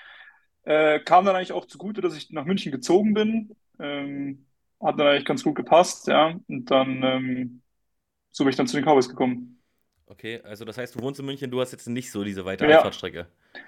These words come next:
Speaker 1: Nee, ich, wir wohnen sogar gar nicht so weit weg vom Trainingsgelände. Das
Speaker 2: Ah.
Speaker 1: sind fünfzehn Minuten Fahrrad, das ist Bombe.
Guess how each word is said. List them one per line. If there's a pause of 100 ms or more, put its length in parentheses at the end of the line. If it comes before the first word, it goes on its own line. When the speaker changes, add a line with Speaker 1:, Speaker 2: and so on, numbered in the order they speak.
Speaker 1:
Nee, (380)
ich,
wir
wohnen
sogar
gar
nicht
so
weit
weg
vom
Trainingsgelände.
Das
Speaker 2:
Ah.
Speaker 1:
sind
fünfzehn
Minuten
Fahrrad,
das
ist
Bombe.